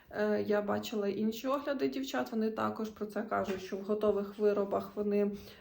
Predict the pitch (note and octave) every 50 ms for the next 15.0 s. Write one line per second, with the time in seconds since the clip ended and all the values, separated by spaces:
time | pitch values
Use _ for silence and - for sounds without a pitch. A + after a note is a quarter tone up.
0 | - - - G#3+ G#3 A3 A3+ A3 - G#3 G#3 - - A3 G#3+ G#3 G#3+ G#3+ - -
1 | G#3 G#3+ - C4 D#4 F4+ F#4+ E4+ C#4+ C4+ - - - A3 - G3 G3+ G#3 G3+ -
2 | - - A#3+ A#3 A3+ G#3+ G3+ G#3 - G#3+ G3+ G3 G3 G3 G3 F#3 F#3 F#3 F#3 F#3
3 | F#3 G3+ G#3+ G#3+ G#3+ G#3+ G#3 G#3 G3 G3 - G3+ F#3+ F#3 G3+ G3 F#3+ F#3 F#3+ A3+
4 | G3+ G#3 G#3 G#3 G3+ F3+ F#3 - D#3 D#3+ D#3+ E3+ - - E3 - - - A#3 C#4
5 | F#4 G4+ F#4 A#3 - G3+ - - - - - - - - - - - G3+ G3+ G3
6 | G#3+ A#3+ A#3 - A3 G#3 G3+ G3 F#3 G3 G#3+ C4+ D#4 D#4+ D#4+ D#4+ - - C#4 C4+
7 | - C4 C4 - - G#3+ G3 F#3+ F#3+ F#3+ - - - - - - - A3 A3+ A3
8 | G#3 G#3+ G#3+ G#3 - G#3 G#3 G#3 G#3 G#3 - A#3+ A3+ A3+ A3+ - - D4 D4+ D#4
9 | C4+ B3+ B3+ B3+ C4 C4 - C4 A#3+ A#3 - B3+ A3+ A#3 A3+ A#3 - F4+ F4+ -
10 | - - C4+ B3 A3+ A3+ A3 G#3+ G#3 G3+ G3+ G3+ A3 B3+ C#4 C#4 D4 B3+ B3+ C4
11 | - - - - A#3+ A3 G#3 G#3 A3 A3+ A3+ A3+ A3 G#3 G#3 G#3+ G#3 - G#3 G#3
12 | G#3+ - G#3+ G#3 G3+ - - - G#3 G3+ G3+ G3+ G3+ G3+ G3+ G3 G3+ G#3 - -
13 | - A3 G#3+ - - G3 G3 G3 F#3+ F#3 G3+ G#3 G#3 G#3+ G#3 G#3+ A3 G#3 G3+ G3
14 | G3+ G3+ G3 G3 G3 F#3+ - - G3+ F#3+ G3 G#3 A3 A3 G#3+ G#3 G3+ - -